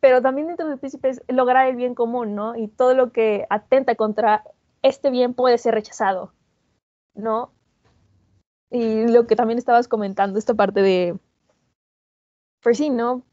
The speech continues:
Por muy hereditario que sea, tienes que aprender a, a someter, porque dentro también de, del libro te pone el ejemplo, ¿no? De Alfonso primero de este, que el Papa le dice, "Te excomulgo y declaro que es ilegítimo tu poder".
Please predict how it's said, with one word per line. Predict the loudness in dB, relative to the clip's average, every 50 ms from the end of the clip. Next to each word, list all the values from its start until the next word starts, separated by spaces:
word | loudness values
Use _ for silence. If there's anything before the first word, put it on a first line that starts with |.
| _ _ _ _ -4 2
Por | 2 4 4 4
muy | 2 0 2
hereditario | 2 2 2 2 2 2 2 2 0
que | -2 -6
sea, | -4 0 2 2 2 2
tienes | 0 -2 -6 -2 -2
que | -2
aprender | -2 -2 -4 -6 -4 -2 0 2 2
a, | 2 2 2 0 -2 -4 -8 _ _ _ _ _ _ _ _ _ _ -10
a | -8 -6
someter, | -6 -6 -6 -6 -8 -8 -6 -6
porque | -6 -4 -4 -4 -6
dentro | -6 -6 -8 -8 -8
también | -8 -6 -6 -6 -4 -4
de, | -2 -2 -2 -2 -4 -6 -8 -14 _ _ _ _ _ _ _ _ -4
del | -2 2
libro | 2 2 2 2
te | 0 -2
pone | -2 -2 -2 0
el | 0 -2
ejemplo, | -2 -2 -4 -4 -4 -4 -4 -4
¿no? | -2 0 2
De | 2
Alfonso | 2 2 0 -2 -2 -2 -2
primero | -2 -2 -2 0 2 2 2 2
de | 4 4 2
este, | 2 0 -2 -2 0 0 0 -2 -4 _ _ _ _ _ _ _ _ _
que | -4 0 0 2 2 2 0 -2
el | -2 -2
Papa | 2 2 2 2 2 2 2
le | 2 0
dice, | -2 -4 -4 -4 -4 -4 -4 -4 -6 -8 -8 -6 _
"Te | -4
excomulgo | -4 -4 -6 -4 -2 2 4 4 4 4 4 4 4 4 4
y | 4
declaro | 2 2 4 4 4 4 2
que | 0 -2
es | -2 -2
ilegítimo | -4 -4 -4 -6 -6 -6 -6 -6 -4
tu | -6 -6
poder". | -4 -2 -2 0 0 -2